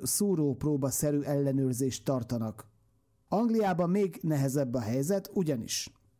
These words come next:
ha valaki beutazik az országba, akkor ott azonnal két hétre karanténba kell vonulnia, majd amikor megjött Magyarországra, itthon is ugyancsak két hét karantén vár rá.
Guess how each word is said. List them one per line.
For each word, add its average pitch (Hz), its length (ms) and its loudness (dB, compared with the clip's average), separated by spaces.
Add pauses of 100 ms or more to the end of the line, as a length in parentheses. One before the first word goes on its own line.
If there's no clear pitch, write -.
ha - 220 -4
valaki 240 360 2
beutazik 185 500 2
az 139 120 2
országba, 180 600 0
akkor 180 260 0
ott 180 120 -2
azonnal 202 600 2
két 175 340 -2
hétre 156 460 -2
karanténba 131 800 0
kell 123 200 0
vonulnia, 135 640 2 (600)
majd 165 260 2
amikor 143 380 0
megjött 143 400 0
Magyarországra, 220 1120 0 (200)
itthon 220 420 0
is - 440 -2
ugyancsak 139 600 -2
két 165 340 -2
hét 147 300 -2
karantén 131 640 0
vár 123 260 0
rá. 127 360 -4